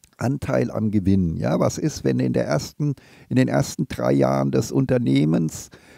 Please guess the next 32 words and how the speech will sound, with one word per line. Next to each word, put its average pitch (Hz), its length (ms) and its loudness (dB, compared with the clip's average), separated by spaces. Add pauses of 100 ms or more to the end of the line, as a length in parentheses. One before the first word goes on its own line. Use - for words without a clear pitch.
(160)
der 123 140 2
Unternehmer 135 880 2 (320)
sein, 117 540 -2 (400)
sein 117 200 0
eigenes 139 640 0
Geld 165 340 2
in 139 140 -2
die 131 120 0
Sache 113 400 0
reinsteckt 120 760 -2
und 131 180 -2
überhaupt 123 400 2
kein 120 220 -2
Gewinn 117 340 2
erzielt 202 580 0
wird? 110 340 4 (280)
Sind 123 240 4
dann 139 140 4
die 139 100 2
Leute 123 460 6
auch, 120 240 2 (180)
äh, 127 220 2
die 120 200 -2 (280)
bereit, 98 420 0
drei, 110 400 0 (160)
drei 110 220 0
Jahre 127 380 2
lang 120 360 0
null 113 240 10
Gewinn - 380 2
zu - 180 -2
bekommen? 262 480 -4